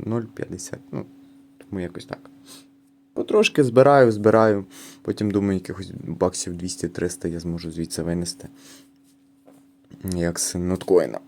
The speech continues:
Зараз, от, блін, за, за ноткоін, да? От люди на початку їх зливали, зливали, там за копійки просто зливали. Ну, я в тому числі злив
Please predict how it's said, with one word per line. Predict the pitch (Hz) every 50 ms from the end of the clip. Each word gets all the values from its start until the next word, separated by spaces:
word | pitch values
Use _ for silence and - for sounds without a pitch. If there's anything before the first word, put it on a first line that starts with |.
| _ _ - - - _ _ _ _ _ _ _ _ _ _ _
Зараз, | 82 78 73 104 101 110 113 110 110 113 110 - - - - - - - _ _ _ _ _ _ _ _ _
от, | 110 117 113 - 107
блін, | 98 98 113 117 110 104 101
за, | 92 95 104 101 98 98
за | 95 98 104 110
ноткоін, | 113 113 113 110 - - 113 104 98 95 92 95
да? | 104 107 117 127 - - - - - - - - - _ _ _ _ _
От | - - -
люди | 107 117 120 113 113 110 107 101 98 - - - -
на | - 101
початку | 95 - 107 - - 110 104 - - -
їх | 104 101 101 98 98
зливали, | 95 92 98 107 107 113 127 143 147 139 131 123 117 117
зливали, | 110 107 107 104 107 107 117 120 123 120 113 110
там | 107 - 104 101 98 98 - - - - - -
за | 104 104 104 113
копійки | 110 - - - - - - - - - 127 123 -
просто | - 95 98 98 98 - - - 95
зливали. | 90 95 95 104 117 123 113 113 120
Ну, | 160 175
я | 151 127 113
в | 107
тому | - - 95 92 87
числі | - - - - - 117 110
злив | 98 101 107 101 95